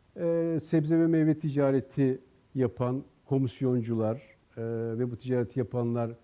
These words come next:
e-fatura mükellefi olmak zorundadır. Yine aynı şekilde Sosyal Güvenlik Kurumu, e, kurumunda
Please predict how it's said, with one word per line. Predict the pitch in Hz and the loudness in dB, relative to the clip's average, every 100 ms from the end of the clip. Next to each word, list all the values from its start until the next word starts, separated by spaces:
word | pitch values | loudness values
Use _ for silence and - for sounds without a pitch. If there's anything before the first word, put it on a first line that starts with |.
| _ _ | _ _
e-fatura | 147 131 - 117 120 | -2 -2 -2 -6 -4
mükellefi | 110 98 110 98 - | -4 -4 -4 -4 -6
olmak | 98 95 85 | -6 -6 -8
zorundadır. | 107 101 98 127 175 - _ _ _ _ | -8 -6 -4 -4 -6 -10 _ _ _ _
Yine | 185 214 202 | 0 4 4
aynı | 185 190 | 6 2
şekilde | 175 180 165 160 175 185 185 _ _ | 2 0 0 2 4 2 -2 _ _
Sosyal | - 165 156 165 151 | -2 -2 0 0 2
Güvenlik | 147 147 143 156 - - | 2 2 2 0 -2 -2
Kurumu, | 139 139 139 135 139 _ _ _ _ 151 | 0 2 2 0 -2 _ _ _ _ -10
e, | 135 135 131 | -6 -6 -4
kurumunda | 151 143 135 123 120 127 | 0 2 2 0 0 0